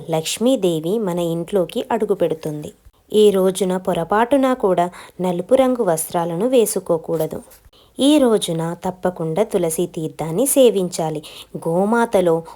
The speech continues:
ముక్కోటి దేవతలు కొలువై ఉంటారు కాబట్టి ఈ ముక్కోటి ఏకాదశి రోజున గోవికి ఆహారం తినిపిస్తే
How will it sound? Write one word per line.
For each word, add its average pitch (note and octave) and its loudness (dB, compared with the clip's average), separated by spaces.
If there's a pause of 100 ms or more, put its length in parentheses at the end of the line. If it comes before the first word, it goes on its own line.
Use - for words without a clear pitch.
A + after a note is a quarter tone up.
(140)
ముక్కోటి B3 4
దేవతలు F#3 2
కొలువై F3+ 2
ఉంటారు D#3+ -2 (300)
కాబట్టి D#3+ -2 (320)
ఈ A3 4
ముక్కోటి B3+ 4
ఏకాదశి F3+ 2
రోజున E3+ -2 (260)
గోవికి F#3 0 (300)
ఆహారం A3+ 2
తినిపిస్తే F3+ -2